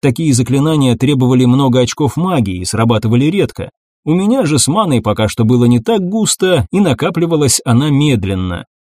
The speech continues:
так что я был весьма ограничен во время своих магических экспериментов. Хотя навыки магии стихий, чародей и мистицизм я вчера тоже подкачал,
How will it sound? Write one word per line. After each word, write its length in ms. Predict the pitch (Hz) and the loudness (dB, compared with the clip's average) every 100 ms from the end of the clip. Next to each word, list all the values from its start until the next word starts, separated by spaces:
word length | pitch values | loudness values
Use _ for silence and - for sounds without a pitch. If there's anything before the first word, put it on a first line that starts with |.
| - | -4
так 180 | 127 117 | -4 -2
что 140 | 123 | 0
я 140 | 127 123 | 2 4
был 140 | 123 | 2
весьма 340 | 117 120 120 | 2 2 2
ограничен 520 | 110 123 151 123 104 98 | 2 0 0 0 0 0
во 120 | 110 | 0
время 240 | 113 107 | 0 0
своих 320 | - 110 107 | -2 -2 0
магических 600 | 117 127 110 - - - | 0 0 0 -4 -8 -8
экспериментов. 800 | 120 - 156 160 127 90 - - - _ _ _ | -6 -4 0 2 2 -2 -12 -18 -20 _ _ _
Хотя 640 | - 135 120 - 170 202 160 - | -4 -2 0 0 0 0 -4 0
навыки 500 | 123 135 175 180 175 | 2 2 0 0 0
магии 520 | 131 156 151 147 120 | 2 2 0 2 2
стихий, 680 | - 131 117 - 156 185 151 | 2 0 -2 0 -2 -2 -4
чародей 640 | - 151 110 92 139 175 | -2 0 0 0 0 0
и 140 | - 139 | 0 0
мистицизм 760 | 127 - 120 - 175 202 214 | 0 0 -2 0 -2 0 0
я 240 | 104 104 104 | 0 0 -2
вчера 300 | 123 135 175 | 0 0 0
тоже 320 | 147 110 117 | 0 0 0
подкачал, 640 | 156 - 208 143 101 | -2 -2 -2 0 -2